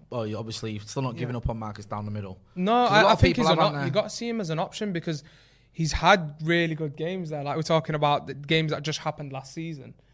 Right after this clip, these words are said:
Speaker 2: you know, where he's supposedly injured. So the, if you're bringing, if you got three elite creators behind him,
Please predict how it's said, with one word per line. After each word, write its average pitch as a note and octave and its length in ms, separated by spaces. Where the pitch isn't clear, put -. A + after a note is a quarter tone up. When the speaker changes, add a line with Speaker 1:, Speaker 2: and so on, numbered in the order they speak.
Speaker 2:
you C#3+ 140
know, C3+ 80
where C#3 160
he's C3 80
supposedly C#3+ 460
injured. D3 260
So C3+ 300
the, D#3+ 200
if - 200
you're B3 200
bringing, G#3+ 320
if F3+ 160
you A3+ 80
got G3 160
three F3+ 500
elite D#3 300
creators D#3+ 440
behind D#3 460
him, C3 160